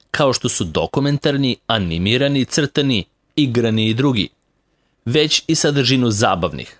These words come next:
dečjih, informativnih, obrazovnih emisija, te reklamne poruke, a pored prevoda vršimo i njihovo titlovanje i sinhronizaciju.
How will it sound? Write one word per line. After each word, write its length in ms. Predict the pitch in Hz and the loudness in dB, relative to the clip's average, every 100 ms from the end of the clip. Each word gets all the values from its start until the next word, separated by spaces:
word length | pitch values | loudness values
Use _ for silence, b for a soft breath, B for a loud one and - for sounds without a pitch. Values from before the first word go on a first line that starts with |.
| - | -10
dečjih, 720 | 107 101 101 - - 135 - _ _ - | -8 -2 -2 0 0 0 -4 _ _ -4
informativnih, 840 | 110 85 110 113 120 139 135 - - _ _ _ - | -4 -2 -2 -2 -2 0 0 -2 -8 _ _ _ -2
obrazovnih 600 | 160 151 101 101 92 98 | 0 2 2 0 0 -2
emisija, 440 | 98 87 - 85 - _ _ _ _ _ - | -2 -2 -2 -4 -6 _ _ _ _ _ -2
te 200 | 101 90 | 0 0
reklamne 540 | - 127 123 - 98 85 | 0 0 -2 -2 -4 0
poruke, 440 | 135 120 120 - - _ _ _ _ _ _ - | 0 0 0 -4 -6 _ _ _ _ _ _ -6
a 100 | 104 | -4
pored 340 | - 98 67 | -2 -4 -4
prevoda 440 | - 73 82 127 139 - _ _ _ | -6 -4 -2 0 -2 -4 _ _ _
vršimo 480 | - 131 151 185 165 | -4 -2 0 0 0
i 60 | 147 | 0
njihovo 360 | 147 147 117 | 0 0 0
titlovanje 720 | 98 135 131 156 135 120 113 101 | 0 -2 -2 0 0 0 0 -2
i 40 | |
sinhronizaciju. 920 | - 113 98 117 110 104 92 - 113 | -2 -4 -2 -2 0 0 -2 -2 -4